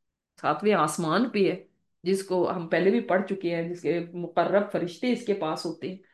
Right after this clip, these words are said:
और इसके बारे में आता है कि लौह सफेद मोती की है, उसका तूल आसमानों जमीन के बराबर है, और इसके अंदर अल्लाह ताला ने सब कुछ लिख दिया, कुरान भी लिखा हुआ है,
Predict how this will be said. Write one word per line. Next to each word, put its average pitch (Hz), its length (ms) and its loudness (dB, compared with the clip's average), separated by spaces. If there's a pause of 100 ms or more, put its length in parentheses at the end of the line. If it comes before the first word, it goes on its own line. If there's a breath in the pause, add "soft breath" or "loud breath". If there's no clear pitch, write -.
(200 soft breath)
और 170 260 2
इसके 170 240 -2
बारे 165 240 2
में 175 120 0
आता 160 180 0
है 202 60 0
कि 196 100 2
लौह 180 320 6
सफेद 185 460 0
मोती 170 340 0
की 196 200 -2
है, 170 100 0
उसका 185 200 -4
तूल 240 440 4
आसमानों 196 480 4
जमीन 202 540 4
के 247 100 4
बराबर 160 440 0
है, - 140 -10 (280 soft breath)
और 220 120 4
इसके 220 280 0
अंदर 180 280 0
अल्लाह 175 220 0
ताला 170 220 0
ने 208 100 -2
सब 320 460 2
कुछ 311 160 4
लिख 247 160 4
दिया, 247 180 4
कुरान 220 540 4
भी 370 100 10
लिखा 359 300 6
हुआ 359 140 4
है, 403 60 2